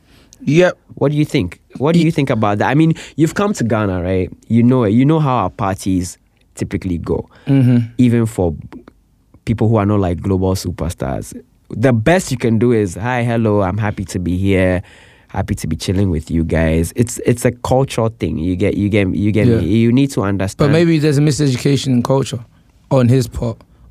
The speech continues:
Speaker 1: or his team's part.
Speaker 2: Yeah.
Speaker 1: 'Cause you're gonna come to a country, what, are you trying to gain something from it?
Speaker 2: Exactly.
Speaker 1: Or are you trying to educate yourself?
Speaker 2: Yeah.
Speaker 1: Or you trying to do a bit of both?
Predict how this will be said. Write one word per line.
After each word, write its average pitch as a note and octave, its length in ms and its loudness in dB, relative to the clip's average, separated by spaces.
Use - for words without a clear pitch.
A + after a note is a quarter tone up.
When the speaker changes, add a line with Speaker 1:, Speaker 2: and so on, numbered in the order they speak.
Speaker 1:
or C#3 320 4
his B2 160 -2
team's F3 320 -4
part. - 260 -16
Speaker 2:
Yeah. G2 280 -2
Speaker 1:
'Cause C3 120 0
you're C#3 80 2
gonna D#3 120 2
come E3 200 0
to C#3 120 0
a B2+ 40 0
country, B2 580 -2
what, C#3 260 0
are C3 80 -2
you B2 80 2
trying C3 220 0
to B2 80 0
gain C3+ 220 0
something C#3+ 400 -4
from C#3 200 -6
it? D3 220 -6
Speaker 2:
Exactly. F2 480 -2
Speaker 1:
Or - 20 6
are C3+ 40 4
you B2 80 2
trying B2+ 160 2
to A#2 180 -6
educate B2+ 420 0
yourself? A#2 500 -6
Speaker 2:
Yeah. D#2+ 200 -4
Speaker 1:
Or C#3 60 6
you B2 80 4
trying B2 200 0
to A#2+ 60 -4
do C3+ 100 -2
a B2+ 40 0
bit A#2 160 -2
of G#2+ 100 -10
both? A#2 340 -4